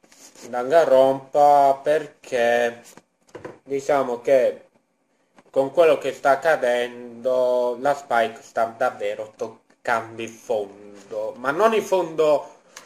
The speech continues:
cioè diciamo una sorta come, non nel livello di Final Fantasy Freddy, che quello non lo farò io, anzi dovrò farlo io, auguri, ma una sorta di Call of Duty,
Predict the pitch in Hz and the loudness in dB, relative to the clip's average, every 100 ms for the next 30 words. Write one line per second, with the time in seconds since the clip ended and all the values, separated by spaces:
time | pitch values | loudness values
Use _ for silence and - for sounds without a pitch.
0 | _ _ _ _ - 143 175 185 214 196 | _ _ _ _ -8 -8 -8 0 2 2
1 | 180 175 240 226 233 185 175 180 170 160 | 0 0 0 0 2 2 2 -2 -4 -8
2 | _ _ 170 269 339 - - _ 180 196 | _ _ -4 0 0 -2 -16 _ -20 -6
3 | 190 196 190 190 185 180 170 175 170 165 | -2 -2 0 4 4 4 -2 -6 -6 -8
4 | 151 170 170 156 147 - 127 110 104 98 | 0 2 2 0 -2 0 0 0 -4 -16
5 | _ _ _ - 135 - 175 165 143 143 | _ _ _ -6 -4 4 4 4 0 2
6 | 131 135 123 120 117 113 - _ _ 113 | 2 4 2 2 2 -2 -6 _ _ -18
7 | - - _ _ _ - _ - 104 117 | -18 -20 _ _ _ -20 _ -12 -4 -2
8 | 104 110 104 101 98 92 - _ _ _ | -2 -4 -6 -6 -10 -14 -20 _ _ _
9 | 98 101 104 107 95 95 _ _ _ _ | -14 -14 -10 -10 -12 -14 _ _ _ _
10 | _ _ _ _ _ _ _ 151 170 170 | _ _ _ _ _ _ _ 0 4 6
11 | 170 165 - - _ 180 202 202 - 226 | 4 2 -8 -20 _ -6 0 0 4 4
12 | 214 - 185 165 170 - _ _ _ _ | 4 2 0 0 -8 -14 _ _ _ _
13 | _ _ _ _ 156 160 - 127 175 113 | _ _ _ _ 0 0 -2 -4 -4 -4
14 | - 104 | -12 -20